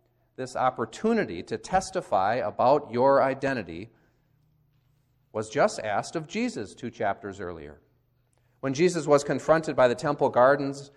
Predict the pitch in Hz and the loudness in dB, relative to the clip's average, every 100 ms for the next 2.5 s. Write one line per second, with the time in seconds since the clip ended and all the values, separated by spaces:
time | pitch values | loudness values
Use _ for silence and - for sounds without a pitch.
0 | _ - 110 107 113 95 160 151 123 120 | _ -4 -2 0 -2 -2 -4 -2 2 6
1 | 139 143 123 110 127 139 131 104 113 117 | 4 4 -6 2 4 4 2 -4 -4 -6
2 | - 175 170 107 | -2 -2 -2 -4